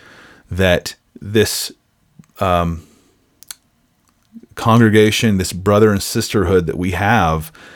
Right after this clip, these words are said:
um, you know, hey, we're, <laughs> we're all sinners. We all walk through this stuff, and it's real, and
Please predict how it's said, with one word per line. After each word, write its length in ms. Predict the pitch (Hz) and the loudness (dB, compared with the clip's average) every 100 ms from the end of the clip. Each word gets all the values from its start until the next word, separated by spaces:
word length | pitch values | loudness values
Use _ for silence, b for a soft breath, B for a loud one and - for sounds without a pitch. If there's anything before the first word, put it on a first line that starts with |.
| B B B B - | B B B B -10
um, 600 | 85 80 73 67 53 - _ _ _ _ _ _ _ _ _ | -6 -4 -6 -8 -10 -14 _ _ _ _ _ _ _ _ _
you 100 | 110 | -2
know, 120 | 98 | -2
hey, 320 | 113 131 117 | 0 2 2
we're, 240 | 90 110 117 - - | 2 2 2 -2 -12
<laughs> 200 | - - | -12 2
we're 140 | 117 | 4
all 140 | 131 131 | 6 4
sinners. 640 | - 131 101 82 - - b b b b | 0 0 0 -2 -6 -12 b b b b
We 200 | 101 107 | 0 2
all 540 | 107 127 143 139 135 _ _ _ _ _ | 4 4 4 2 -2 _ _ _ _ _
walk 520 | 110 101 113 117 - | -10 0 2 0 -4
through 300 | - 117 117 | -4 0 2
this 200 | 95 85 | 0 -4
stuff, 720 | - - 92 87 - - - _ _ _ _ _ _ _ _ _ - | -6 -4 -2 -2 -4 -12 -18 _ _ _ _ _ _ _ _ _ -6
and 140 | 104 | -2
it's 140 | 90 85 | -2 -2
real, 640 | 92 110 127 147 139 _ _ _ _ _ _ - | 2 4 6 4 -2 _ _ _ _ _ _ -4
and 480 | 104 95 90 78 | -2 0 -2 -4